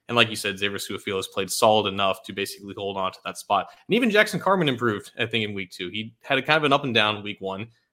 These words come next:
but his run blocking specifically against Washington, him and Fred Johnson at right guard, right tackle, they were bulldozing Washington's second team def-, defensive line. And it led to some of the biggest progress that we saw on offense. So from top to bottom,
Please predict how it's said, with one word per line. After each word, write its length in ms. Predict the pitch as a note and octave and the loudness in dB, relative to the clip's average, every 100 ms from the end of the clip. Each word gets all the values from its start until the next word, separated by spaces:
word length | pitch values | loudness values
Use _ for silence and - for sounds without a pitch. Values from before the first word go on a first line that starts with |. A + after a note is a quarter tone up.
| _ | _
but 260 | A2 G#2+ - | 4 4 2
his 140 | A#2+ | -6
run 200 | G#2+ D3 | 0 4
blocking 300 | C3+ G#2+ A2+ | 6 4 2
specifically 640 | - A2+ A#2 G2+ G2 F#2+ F#2 | -12 -10 -8 -8 -8 -10 -8
against 280 | G#2 G#2 - | -8 -8 -6
Washington, 460 | G2 F#2 A2 F#2+ F2+ | -6 -6 -10 -10 -8
him 360 | - C3+ C3 B2+ _ _ | -2 0 -2 -6 _ _
and 120 | - G#2+ | -12 0
Fred 200 | A#2 A2 | 2 4
Johnson 420 | A2+ A2 - G#2 | 2 2 0 -6
at 100 | F#2+ | 0
right 180 | G#2+ G#2+ | 0 0
guard, 200 | G#2 G2+ | -2 -2
right 160 | G2 | -4
tackle, 340 | - G2 - G2 | -4 -6 -6 -8
they 120 | G#2 | -8
were 100 | F#2 - | -4 0
bulldozing 480 | C#3 B2+ A2+ G2 F2+ - - - | 2 4 2 -4 -10 -16 -20 -8
Washington's 500 | G2+ G2+ G2+ - F#2+ | -6 -6 -10 -16 -8
second 220 | G#2 G2+ | -6 -6
team 320 | G2 G#2 F#2 F2+ | -10 -10 -12 -14
def-, 240 | G#2+ - - | -14 -14 -12
defensive 320 | G#2 G2+ F#2+ | -6 -6 -6
line. 240 | F#2 F#2 G2 | -10 -10 -10
And 80 | |
it 80 | G2 | -6
led 240 | G2+ B2 A#2 | 2 2 0
to 120 | - | -10
some 180 | - A2+ | -8 -8
of 80 | G#2+ | -8
the 120 | G#2+ _ _ _ _ | -12 _ _ _ _
biggest 320 | - B2 A2+ | -2 -2 -2
progress 440 | - A#2+ A#2+ G#2 - | 0 2 2 0 -6
that 160 | G#2+ G#2 - | -10 -10 -14
we 80 | |
saw 380 | G2 - D#3 G#2+ - - _ _ | -8 0 2 0 -4 -16 _ _
on 100 | G2+ | -4
offense. 340 | F#2+ F2+ E2+ - | -2 -4 -8 -8
So 340 | G#2 G2+ F#2+ _ _ _ _ | -4 -4 -6 _ _ _ _
from 140 | - G#2 | -18 0
top 200 | G#3+ A#3+ | 2 2
to 60 | B2+ | 2
bottom, 380 | A#2 A#2+ F2+ | 6 6 4